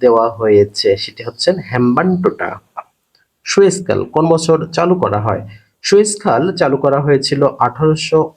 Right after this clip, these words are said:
ঊনসত্তর সালে। আর জাতীয়করণ করা হয় কত সালে? কিছুক্ষণ আগে কিন্তু আমরা এটি পড়িয়েছি।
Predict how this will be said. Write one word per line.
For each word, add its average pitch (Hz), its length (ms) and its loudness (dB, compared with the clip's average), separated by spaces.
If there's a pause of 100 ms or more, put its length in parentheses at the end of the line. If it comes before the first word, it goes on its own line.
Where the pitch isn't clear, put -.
ঊনসত্তর 160 640 0
সালে। 98 340 -2
আর 107 200 0
জাতীয়করণ 147 640 0
করা 151 220 0
হয় 151 220 0
কত 156 180 -4
সালে? 156 580 0
কিছুক্ষণ 175 400 -4
আগে 113 180 -2
কিন্তু 104 260 -6
আমরা 101 180 2
এটি 147 320 0 (440)
পড়িয়েছি। 104 720 0